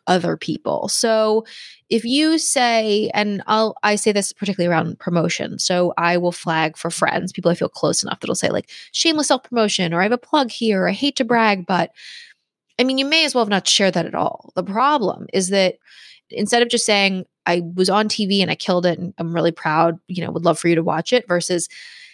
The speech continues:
"Hey, plug, like, I hate doing this, but, you know, I was on T V, here's the clip." Like, which one makes you want to engage? And the latter, which is an example of verbal undercutting,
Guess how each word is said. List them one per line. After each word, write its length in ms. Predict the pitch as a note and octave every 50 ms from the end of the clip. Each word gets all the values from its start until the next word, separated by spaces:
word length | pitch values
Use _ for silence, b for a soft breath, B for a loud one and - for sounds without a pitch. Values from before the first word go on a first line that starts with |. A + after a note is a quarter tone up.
| B B -
"Hey, 320 | - E4+ F4 E4 D#4 D4+
plug, 560 | D4+ - - D4+ D4 C#4+ C#4+ C#4 C4+ C4 B3
like, 460 | C4 A#3+ A#3 A#3 A3+ A3+ _ - - _ - -
I 60 | G#3+
hate 240 | G#3 G#3+ B3 A#3+ -
doing 300 | - B3 A#3+ A#3+ A#3 A#3
this, 340 | A#3 A3+ A3+ A3 - - -
but, 420 | - G#3 G3+ G3+ G3+ F#3+ - -
you 60 | G#3
know, 80 | G3+ G3
I 80 | G3
was 120 | G3 G3+ A3+
on 160 | A#3 A3+ A3
T 200 | - - A#3+ A3+
V, 600 | G#3 A3 G#3+ G#3+ G#3 G#3 G#3 G#3 G#3 G#3 G#3 B B B B B B
here's 280 | - - A3 G#3+ G3+ -
the 80 | G#3
clip." 280 | - - - B2 - - _ _ _ _ _ -
Like, 440 | G3+ G#3 G3 F#3+ F#3+ F#3+ - - _ _ _ _ _ _
which 300 | - G3+ C#4 D4+ - -
one 240 | - F4+ F4+ D#4+ B3
makes 280 | F#3+ G3+ A3 - - -
you 80 | G#3+
want 220 | G3 G3+ G3 G3 -
to 140 | - - D3
engage? 840 | E3 D3+ - D#3+ B3 E3 - - - D2+ D#2 - - - - - _ B B B B B B B B -
And 120 | G#3 G3
the 80 | G3+ G#3
latter, 380 | A#3 C4+ D#4+ F4 D4 G3+ F3 F3+
which 180 | F3 F#3 - -
is 180 | F#3+ F3+ F3 G3+ -
an 120 | G3 G3+
example 420 | G3+ F#3 F#3 A3 A3+ A#3+ A3 G#3 G3+
of 80 | F#3 F#3
verbal 220 | F#3 F3+ F3+ - -
undercutting, 480 | G#3+ C4 B3 - A3+ F#3 F3 E3+ -